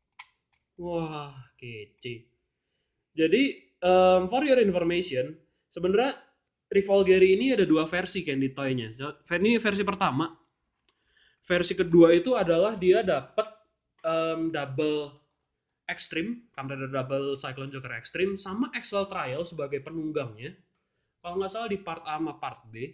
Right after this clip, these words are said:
Terus part C sama D-nya tuh, part C dapet Shotaro, part D dapet Philip.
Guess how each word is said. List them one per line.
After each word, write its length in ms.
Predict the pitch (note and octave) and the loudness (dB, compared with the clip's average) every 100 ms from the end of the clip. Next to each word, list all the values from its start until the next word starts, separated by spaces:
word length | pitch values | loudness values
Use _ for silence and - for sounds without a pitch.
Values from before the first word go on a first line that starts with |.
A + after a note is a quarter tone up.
| _ _ _ _ _ _ _ _ - | _ _ _ _ _ _ _ _ -6
Terus 160 | F#3+ G#3+ | -4 -2
part 240 | G3+ - | -4 -2
C 160 | G#3 F#3+ | 2 2
sama 160 | F3+ | 2
D-nya 320 | E3 D3+ D#3+ | 4 4 4
tuh, 160 | E3+ B3 - | 0 -4 -6
part 160 | F#3 | -6
C 80 | B3+ | -4
dapet 240 | A3 G3 F3+ | -4 -6 -8
Shotaro, 640 | F#3+ F#3 F3+ F3 A#3 C4 | -10 -8 -8 -6 -4 -4
part 320 | G#3+ G#3+ E3+ | -6 -14 -2
D 160 | G#3+ G#3 | 0 0
dapet 160 | G3+ - | -4 -10
Philip. 320 | - E3+ E3+ | -4 -2 -4